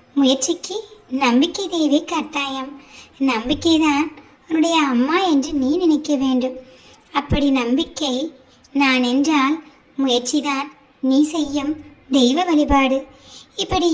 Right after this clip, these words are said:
இரண்டும் இருந்தால், வெற்றியின் காட்சி உன் அருகில் இருப்பதை நீ உணர்வாய் தங்கமே.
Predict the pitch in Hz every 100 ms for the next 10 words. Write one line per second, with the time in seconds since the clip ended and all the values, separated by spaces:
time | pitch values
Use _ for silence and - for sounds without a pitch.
0 | 294 262 311 370 311 277 294 302 294 269
1 | - - - - 254 247 247 269 254 254
2 | 262 254 269 302 269 311 - - - 320
3 | 330 302 247 233 247 254 320 359 381 349
4 | 277 285 330 - - - 254 254 240 285
5 | 392 359 320 302 285 285